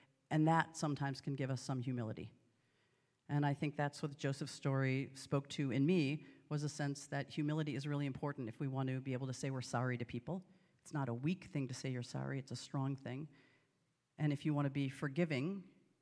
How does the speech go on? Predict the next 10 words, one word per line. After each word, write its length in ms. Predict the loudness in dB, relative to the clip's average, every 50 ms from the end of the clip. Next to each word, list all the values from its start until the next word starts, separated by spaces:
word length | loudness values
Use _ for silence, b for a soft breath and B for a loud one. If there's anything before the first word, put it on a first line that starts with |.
| _ _ _ _ _ _ _ _ _ -4
or 280 | -2 0 0 -2 0 2
offer 320 | 2 2 2 0 -2 -4
forgiveness 540 | -4 -2 -4 -2 -2 -2 0 0 0 -2 -2
to 80 | -4 -4
someone 280 | -2 0 0 0 0
or 140 | 0 0 -2
be 220 | 0 2 2 0 2
forgiven, 540 | 2 0 -2 0 0 0 2 2 0 0 -2 B B B B 0
it 80 | 2 4
also 500 | 4 4 2 0 -2 -2 -2 -4 -6